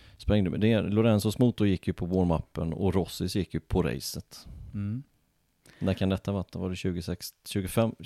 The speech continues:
Speaker 1: femton var detta? Det var när Rossi slog som V M-titeln, var det inte så?
Speaker 2: Ja, dyrköpt, eh, dyrköpt, eh,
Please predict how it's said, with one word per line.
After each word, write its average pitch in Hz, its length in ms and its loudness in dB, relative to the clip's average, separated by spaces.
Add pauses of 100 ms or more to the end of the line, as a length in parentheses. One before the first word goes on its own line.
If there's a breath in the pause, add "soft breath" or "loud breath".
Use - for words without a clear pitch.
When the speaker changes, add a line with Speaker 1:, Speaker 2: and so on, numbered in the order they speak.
(640)
Speaker 1:
femton 98 540 -2
var 95 160 2
detta? 90 240 -4
Det 90 100 0
var 95 140 4
när 82 160 0
Rossi 82 300 -4
slog - 260 -6
som 82 140 -8
V 82 100 -6
M-titeln, - 460 -8
var 87 80 -4
det - 20 -4
inte 90 120 -8
så? - 120 -12 (1160 soft breath)
Speaker 2:
Ja, 107 220 0
dyrköpt, 123 800 2
eh, 101 260 2
dyrköpt, 135 720 4
eh, 120 420 2